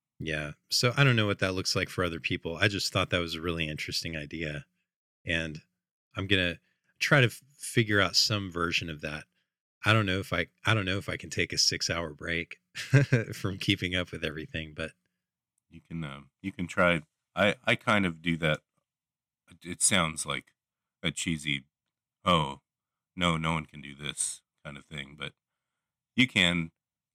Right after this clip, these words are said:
Speaker 2: kind of get yourself in a mindset where you are kind of letting things roll off your back on a almost minute by minute basis. At, you know, when it gets really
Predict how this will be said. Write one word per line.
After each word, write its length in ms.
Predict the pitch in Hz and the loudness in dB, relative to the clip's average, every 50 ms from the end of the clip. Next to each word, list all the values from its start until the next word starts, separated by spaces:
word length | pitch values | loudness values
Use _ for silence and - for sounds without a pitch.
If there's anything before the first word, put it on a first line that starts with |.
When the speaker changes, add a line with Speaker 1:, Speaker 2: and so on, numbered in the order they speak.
| _ _ | _ _
Speaker 2:
kind 140 | 101 92 85 | 0 2 2
of 80 | 71 65 _ _ _ _ _ _ _ _ _ _ _ _ _ _ | 0 -4 _ _ _ _ _ _ _ _ _ _ _ _ _ _
get 120 | - 87 64 | 0 0 0
yourself 320 | 67 - - 87 76 - _ | 0 -4 -4 -4 -4 -6 _
in 60 | 71 | -14
a 20 | 71 | -10
mindset 480 | 69 71 73 76 - - - 69 71 - _ | -8 -8 -8 -2 -2 -2 -2 -2 -8 -10 _
where 140 | 69 69 67 | -18 -18 -14
you 400 | 69 73 73 71 71 71 71 _ _ _ _ _ _ _ _ _ _ _ _ _ _ _ _ _ _ _ _ _ _ _ _ 78 | -12 -12 -10 -10 -10 -12 -14 _ _ _ _ _ _ _ _ _ _ _ _ _ _ _ _ _ _ _ _ _ _ _ _ -6
are 160 | 76 73 71 | -6 -6 -6
kind 280 | - _ 78 69 67 | -6 _ -10 -10 -10
of 100 | 65 65 64 _ _ _ _ _ _ - | -12 -18 -20 _ _ _ _ _ _ -4
letting 240 | 82 78 76 73 | -2 -2 -2 -2
things 320 | 69 - 80 76 73 - 80 | -4 -8 -12 -12 -12 -14 -12
roll 220 | 76 71 71 71 | -12 -10 -8 -8
off 180 | 69 69 - - | -8 -10 -10 -14
your 80 | 69 | -16
back 280 | 64 - 71 69 67 - _ _ _ _ _ _ _ _ _ _ _ | -10 -6 -6 -6 -6 -6 _ _ _ _ _ _ _ _ _ _ _
on 100 | 76 71 | -20 -20
a 160 | 65 65 67 _ _ _ _ _ _ _ _ _ _ _ _ _ _ _ _ _ _ _ _ _ _ _ _ _ _ - | -20 -20 -20 _ _ _ _ _ _ _ _ _ _ _ _ _ _ _ _ _ _ _ _ _ _ _ _ _ _ -8
almost 340 | 82 82 80 76 - - - | -4 -4 -4 -2 -4 -6 -6
minute 260 | 78 78 82 85 76 | -4 -4 -4 -4 -4
by 160 | 69 73 71 | -4 -6 -6
minute 280 | 71 73 76 76 67 _ _ | -6 -8 -14 -14 -16 _ _
basis. 560 | 73 76 76 - - - - - - - - _ | -12 -12 -12 -12 -16 -20 -18 -18 -18 -18 -18 _
At, 100 | 76 69 _ _ _ _ _ _ _ _ 90 _ _ _ _ 87 78 _ _ _ | -20 -20 _ _ _ _ _ _ _ _ -20 _ _ _ _ _ -20 _ _ _
you 80 | 71 | -20
know, 80 | 67 69 69 _ _ _ | -20 -20 _ _ _ _
when 120 | 85 82 | -4 -4
it 80 | 85 85 | 0 0
gets 240 | 98 87 - - | 0 -2 0 2
really 320 | 92 90 85 82 78 76 | 2 4 4 4 4 2